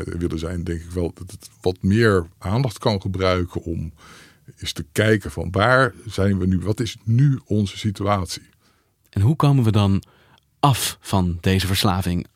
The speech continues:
Speaker 2: als we dat zouden willen?
Speaker 1: Nou, dat hangt er af, en dan moeten we eigenlijk terug naar het begin, hè, van deze, deze uitzending, het begin van ons gesprek. Is dit een, een natuurlijk fenomeen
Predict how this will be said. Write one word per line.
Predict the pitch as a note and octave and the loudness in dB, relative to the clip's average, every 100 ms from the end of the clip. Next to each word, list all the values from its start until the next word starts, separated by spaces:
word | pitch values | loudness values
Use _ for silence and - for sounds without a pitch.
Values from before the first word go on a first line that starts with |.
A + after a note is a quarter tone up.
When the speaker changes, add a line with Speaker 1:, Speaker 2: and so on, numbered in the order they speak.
| _ | _
Speaker 2:
als | G2+ G2+ - | 2 4 2
we | G2+ | -2
dat | F#2 - | -2 -2
zouden | F2 F2 | -2 -2
willen? | D2+ F#2+ - _ _ _ _ - - - - _ _ | -4 -8 -10 _ _ _ _ -20 -20 -20 -20 _ _
Speaker 1:
Nou, | A2 A#2 | 2 6
dat | C#3 A#2 | 6 6
hangt | D#3+ E3+ | 6 6
er | A#2+ | 4
af, | - F3+ - | 4 4 4
en | B2 | 2
dan | C3+ | 4
moeten | D3+ C3+ | 4 2
we | |
eigenlijk | B2+ - | 2 2
terug | D3 A#2 | 2 4
naar | G2+ | 4
het | F#2+ | 4
begin, | G#2+ A#2+ F#3 | 2 6 6
hè, | F#3 G#3+ | 6 2
van | D3+ C3+ | 2 4
deze, | B2+ B2+ A#2 A2 A2 | 4 4 2 0 2
deze | G#2+ G#2+ A2 | 4 4 2
uitzending, | G#2+ A2 G#2 A2 | 0 0 0 0
het | G2+ F#2+ | 0 0
begin | A2+ | 0
van | F#2+ | 2
ons | F#2+ - | 0 -2
gesprek. | - - C3 - - - - - - - - | -4 2 2 0 -10 -16 -16 -20 -20 -20 -14
Is | - C#3+ | 4 6
dit | A#2 A2 - | 8 4 4
een, | - F#2 F2+ - | 2 2 2 -4
een | F#2+ F2 | -6 -4
natuurlijk | F2+ F2 C3+ E3+ E3 | -4 -2 2 2 2
fenomeen | - C3+ B2 A#2+ D#3 G3+ | 2 2 2 4 4 2